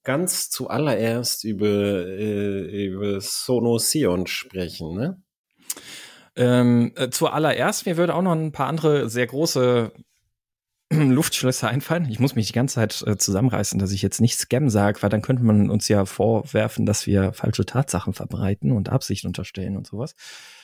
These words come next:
Speaker 2: Äh, aber ja, fang-, fang-, fangen wir bei Sion an. Machen wir, machen wir das.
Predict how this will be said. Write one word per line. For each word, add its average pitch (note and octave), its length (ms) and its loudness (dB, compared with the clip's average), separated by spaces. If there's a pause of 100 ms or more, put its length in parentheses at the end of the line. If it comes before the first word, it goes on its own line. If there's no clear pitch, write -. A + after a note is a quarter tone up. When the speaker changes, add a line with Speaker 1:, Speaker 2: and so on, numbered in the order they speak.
(260)
Speaker 2:
Äh, A#2+ 320 0
aber G3 140 0
ja, F#3+ 140 0
fang-, D3+ 280 -6
fang-, E3 180 -4
fangen G3 180 -4
wir G#3 80 -4
bei F3+ 120 -2
Sion D#3+ 300 -2
an. G2+ 260 -6 (160)
Machen B2+ 160 -4
wir, G#2+ 220 -6 (100)
machen A2 140 -4
wir G2 40 -6
das. - 240 -16